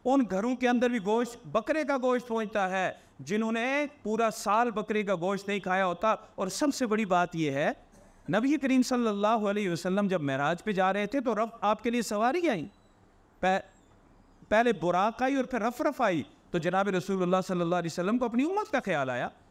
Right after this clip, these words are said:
कि "या अल्लाह, मेरा इतना इकराम है, मेरी उम्मत का क्या बनेगा?" उसके आगे पुलसरात है। तो अल्लाह रब्बुल इज़्ज़त ने कहा कि मेरे नबी से कहिए वो परेशान ना हो,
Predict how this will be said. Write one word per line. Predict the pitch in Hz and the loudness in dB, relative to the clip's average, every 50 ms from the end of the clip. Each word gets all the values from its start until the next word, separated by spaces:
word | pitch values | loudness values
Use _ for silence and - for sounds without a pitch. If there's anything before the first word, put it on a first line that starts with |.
| _ _ _ - | _ _ _ -2
कि | 151 | -2
"या | 156 | 0
अल्लाह, | 170 208 269 269 | 0 2 0 0
मेरा | 233 190 185 190 214 254 254 - | 0 0 0 0 0 -2 -2 -2
इतना | 220 - 302 302 294 269 | -4 -2 0 0 0 0
इकराम | 240 - 214 214 220 247 269 | -2 -2 0 0 0 0 0
है, | 254 | -2
मेरी | 254 254 285 | -2 -2 -2
उम्मत | 311 339 359 403 339 262 | -2 0 0 0 0 0
का | 294 262 | -2 -2
क्या | - 247 226 190 | 0 0 0 0
बनेगा?" | 202 196 196 190 180 175 151 - - - _ - | 0 -2 0 0 0 0 0 -2 -6 -14 _ -6
उसके | 233 226 - - 226 | -6 -4 -2 -2 0
आगे | 214 226 240 269 220 | 0 0 0 0 0
पुलसरात | - 247 233 - - 240 240 262 294 311 - 269 | 0 0 -2 0 -2 -2 0 2 0 2 2 2
है। | 226 165 120 - - - - _ _ - | 0 0 0 -4 -8 -16 -20 _ _ -2
तो | - | -2
अल्लाह | 180 202 214 208 | 0 2 2 0
रब्बुल | 208 196 180 196 196 | 0 0 -2 -2 -2
इज़्ज़त | 180 175 180 196 175 196 | -2 -2 -2 -4 -2 -4
ने | 190 175 | -2 0
कहा | 170 160 180 214 | 0 2 2 2
कि | 214 233 196 | 0 0 0
मेरे | 180 180 175 165 | 0 0 0 0
नबी | 160 165 165 196 175 | 0 0 0 -2 -2
से | 185 190 | -2 -4
कहिए | - - 202 214 226 226 220 | -2 -2 -2 0 0 2 0
वो | 208 202 | 0 0
परेशान | - 170 165 151 - 175 175 185 190 190 | 0 0 0 -2 -2 -2 -2 0 0 0
ना | 208 254 | 0 2
हो, | 269 262 285 294 269 208 - - | 2 2 4 2 2 2 -2 -6